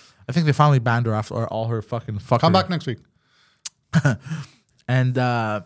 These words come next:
Speaker 1: they banned her and they kicked her the fuck out. And, uh, she goes and she drops her dog off home. She goes running back. And, uh, I di-, I didn't see the rest of this, but it was told to me.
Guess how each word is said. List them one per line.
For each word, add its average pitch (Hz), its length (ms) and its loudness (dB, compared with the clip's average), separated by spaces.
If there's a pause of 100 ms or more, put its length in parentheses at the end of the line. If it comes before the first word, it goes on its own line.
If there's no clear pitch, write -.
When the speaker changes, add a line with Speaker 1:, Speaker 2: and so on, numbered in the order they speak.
(140)
Speaker 1:
they 139 160 -2
banned 143 280 0
her 139 60 2
and 120 100 -2
they 110 80 -4
kicked - 240 -10
her 147 40 -2
the 117 80 0
fuck 117 280 -6
out. 113 220 -2 (880)
And, 120 220 0
uh, 110 40 -2
she 113 160 -6
goes 127 180 -6
and 120 80 -4
she 110 160 -10
drops 113 240 -4
her 107 80 -6
dog 107 240 -6
off 95 200 -10
home. - 300 -16 (460)
She - 120 -10
goes - 220 -12
running 82 420 -10
back. - 460 -18 (560)
And, 85 280 -6
uh, 69 300 -10 (120)
I 151 140 2
di-, 185 80 4
I 147 100 4
didn't 160 160 4
see 160 120 -2
the 131 120 2
rest 131 220 2
of 113 80 -4
this, 107 100 -2
but 107 140 -4
it - 20 -2
was 101 160 -4
told 110 260 -4
to - 80 -8
me. 95 200 -6